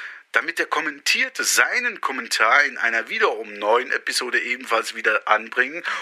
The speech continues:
und somit seinerseits den Kommentator seiner vorherigen, vorherigen Episode kommentieren kann und so weiter und so fort. Ein Hin und Her. Nun spielen diese Spielchen ja nicht bloß zwei Leute untereinander, sondern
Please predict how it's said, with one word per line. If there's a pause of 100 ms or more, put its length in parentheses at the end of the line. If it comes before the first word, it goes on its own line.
und
somit
seinerseits
den
Kommentator
seiner
vorherigen, (260)
vorherigen
Episode
kommentieren
kann (340)
und
so
weiter
und
so
fort. (340)
Ein
Hin
und
Her. (1400)
Nun
spielen
diese
Spielchen
ja
nicht
bloß
zwei
Leute
untereinander, (140)
sondern